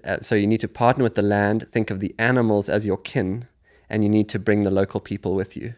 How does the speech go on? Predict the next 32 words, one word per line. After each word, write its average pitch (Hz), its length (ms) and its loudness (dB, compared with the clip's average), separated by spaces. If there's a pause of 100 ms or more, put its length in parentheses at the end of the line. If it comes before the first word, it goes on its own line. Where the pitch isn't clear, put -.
(120)
and, 95 320 -10
and 82 140 -6
invite 101 440 -2
them 104 120 -2
into 101 500 0
the 92 120 -6
protection - 520 -4
of 101 120 -2
this 98 160 -4
land." 95 340 -4 (600)
And 110 100 -2
he 139 160 4
started 143 320 2
to 123 80 -2
show 127 320 4
them 110 180 2
how 113 140 0
to - 120 -2
actively 104 520 0
restore 113 520 2
the 101 100 2
land. 101 440 -2 (500)
He - 120 -6
would 113 160 0
take 131 220 4
them 117 120 0
out 113 220 2
to - 80 -10
these 104 260 -2 (320)
places 117 400 0
where 104 140 4
the, 98 200 -2